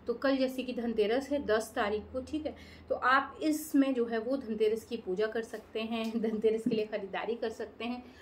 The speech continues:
बहुत सारे लोग सिर्फ खरीदारी को ही शुभ मानते हैं, तो ऐसा नहीं है। इस दिन दो विशेष चीज़ों की खरीदारी हमें ज़रूर करना चाहिए, जैसे कि आप सोने चांदी की कर सकते हैं तो वो करिए, बर्तन की कर सकते हैं वो करिए। मैं आपसे बस दो ही चीज़ें avoid करने को कहूँगी,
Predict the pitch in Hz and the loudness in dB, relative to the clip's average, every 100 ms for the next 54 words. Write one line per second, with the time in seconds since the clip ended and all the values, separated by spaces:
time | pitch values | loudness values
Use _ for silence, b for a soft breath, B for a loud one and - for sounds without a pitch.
0 | B - 294 339 349 370 359 370 - 370 | B 2 4 4 4 2 4 0 2 2
1 | 403 - 285 240 240 233 285 302 294 285 | 2 0 -2 2 2 2 0 0 0 -2
2 | 285 262 220 190 190 226 285 B B - | -2 0 0 0 -4 -6 -8 B B -8
3 | - 302 302 339 339 330 339 294 302 - | 0 0 4 4 6 6 4 2 0 0
4 | 277 294 302 285 294 277 285 277 269 247 | 0 4 4 4 2 0 -2 -2 -2 -4
5 | 254 254 247 233 226 254 262 247 214 233 | -4 0 0 4 2 4 0 0 0 0
6 | 240 220 196 202 208 233 254 B B - | 0 -2 -2 -4 -2 -2 -2 B B 0
7 | 240 247 254 254 - 240 240 - 247 277 | 0 0 -4 -4 0 0 0 -4 -2 0
8 | 277 240 247 254 247 240 220 - 226 220 | 2 0 -2 -4 -4 -4 -6 -6 -4 -2
9 | 214 226 196 190 196 202 B B B - | 0 0 0 0 0 -2 B B B -2
10 | 226 226 254 262 262 240 226 220 - 247 | 0 2 2 2 2 0 -2 -6 -8 -4
11 | 233 208 240 208 220 262 320 311 320 302 | -2 -2 0 0 2 4 4 2 0 0
12 | 285 240 277 277 254 233 208 208 214 226 | 0 2 2 2 0 2 4 2 2 -2
13 | 220 220 214 220 | -2 -6 -6 -6